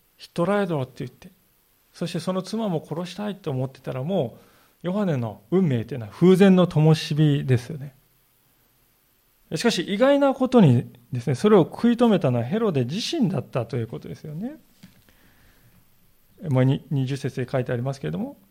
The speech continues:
「それはヨハネが正しい聖なる人だと知っていたヘロデが彼を恐れて保護し、その教えを聞いて非常に当惑しながらも喜んで耳を傾けていたからである」。「殺してやるんだ」と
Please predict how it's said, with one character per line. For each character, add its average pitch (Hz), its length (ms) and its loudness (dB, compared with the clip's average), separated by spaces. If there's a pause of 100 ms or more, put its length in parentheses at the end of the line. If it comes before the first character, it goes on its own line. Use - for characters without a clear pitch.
(260)
「そ - 140 0
れ 160 80 8
は 143 40 10
ヨ 175 120 6
ハ 190 120 6
ネ 165 120 6
が 151 100 4
正 180 300 2
し 214 120 2
い 185 40 0
聖 196 180 4
な 185 100 6
る 165 60 4
人 165 200 0
だ 165 120 4
と 160 100 -2
知 - 120 -6
っ - 20 -20
て 170 160 0
い 165 60 0
た 160 100 4
ヘ 143 80 2
ロ 156 140 2
デ 139 80 2
が 131 140 2
彼 165 220 2
を 143 60 4
恐 139 180 0
れ 135 120 -2
て 139 80 -4
保 - 220 -8
護 180 120 0
し、 - 140 -8
そ - 160 -6
の 139 180 0
教 135 160 -2
え 127 40 2
を 120 100 2
聞 139 180 -6
い 151 60 -8
て 240 280 -4 (440)
非 - 140 -8
常 214 180 4
に 196 180 -4
当 175 200 0
惑 165 200 0
し - 100 -8
な 143 120 -2
が 127 100 -6
ら 117 80 -2
も 110 140 -6
喜 208 540 -6
ん 285 180 -4
で 160 100 -2
耳 143 300 0
を 131 100 -2
傾 113 480 -10
け 123 140 -18
て 165 220 -6
い 135 100 -8
た 135 160 -16
か - 240 -18
ら 165 120 -14
で 160 100 -20
あ - 920 -20
る」。 - 20 -20 (1500)
「殺 175 220 4
し 196 100 -4
て 208 80 4
や 214 100 8
る 226 120 6
ん 226 60 2
だ」 175 120 6
と - 240 -8